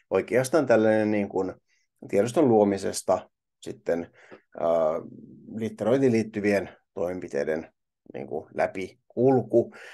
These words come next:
Ja on monia muitakin ohjelmia, joita voi käyt-, voi käyttää litteroinnissa, että en, en tarkoita, että tämä olisi ainoa vaihtoehto. Ja myös eri,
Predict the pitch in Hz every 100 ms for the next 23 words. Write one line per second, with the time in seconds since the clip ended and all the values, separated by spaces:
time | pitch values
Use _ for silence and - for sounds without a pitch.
0 | - - 107 107 104 98 117 120 117 113
1 | 113 127 165 165 139 147 143 139 147 139
2 | 139 - 135 143 143 139 139 135 139 139
3 | 139 - - - - 98 104 104 101 -
4 | - 110 104 104 104 92 78 107 - 90
5 | 87 98 - 160 147 131 123 120 110 104
6 | - 117 - - - - - 104 101 95
7 | - _ _ _ _ _ _ _ _ _
8 | 127 117 107 - _ _ _ _ _ 131
9 | 120 110 107 101